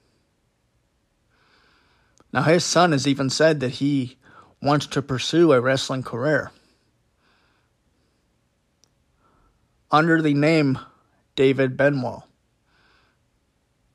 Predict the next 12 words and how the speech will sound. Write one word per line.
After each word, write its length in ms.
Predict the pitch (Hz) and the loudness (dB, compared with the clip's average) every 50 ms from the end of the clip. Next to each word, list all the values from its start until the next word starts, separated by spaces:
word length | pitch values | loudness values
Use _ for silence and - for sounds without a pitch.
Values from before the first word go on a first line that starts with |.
| _ _ _ _ _ _ - - _ - | _ _ _ _ _ _ -20 -18 _ 0
which 220 | 135 127 - - | 0 0 0 0
he 120 | - 175 | 0 0
said 280 | 160 - - 156 151 143 | 0 2 4 4 4 4
he 100 | 131 135 | 2 0
could 160 | - 135 131 | -2 -2 0
legally 300 | 135 139 135 139 135 131 | 0 2 2 2 2 2
do 160 | 127 143 143 | 2 2 2
if 100 | 139 131 | 0 0
he 100 | - 127 | -2 -6
wants. 440 | 117 131 131 131 110 - - - - - _ _ _ _ _ _ _ _ _ _ _ _ _ _ _ _ _ _ _ _ _ _ _ _ _ _ _ _ _ _ _ _ _ _ _ _ _ _ _ _ _ _ _ _ _ _ _ _ _ _ _ _ _ _ _ _ _ _ _ _ _ _ _ _ _ _ _ _ _ _ _ _ - | -6 -4 -6 -6 -6 -8 -12 -14 -14 -16 _ _ _ _ _ _ _ _ _ _ _ _ _ _ _ _ _ _ _ _ _ _ _ _ _ _ _ _ _ _ _ _ _ _ _ _ _ _ _ _ _ _ _ _ _ _ _ _ _ _ _ _ _ _ _ _ _ _ _ _ _ _ _ _ _ _ _ _ _ _ _ _ -4
Big 100 | 135 131 | -2 0
mistake. 460 | 135 127 123 - - 143 131 - - | 0 -2 -2 -2 0 0 -2 -2 -6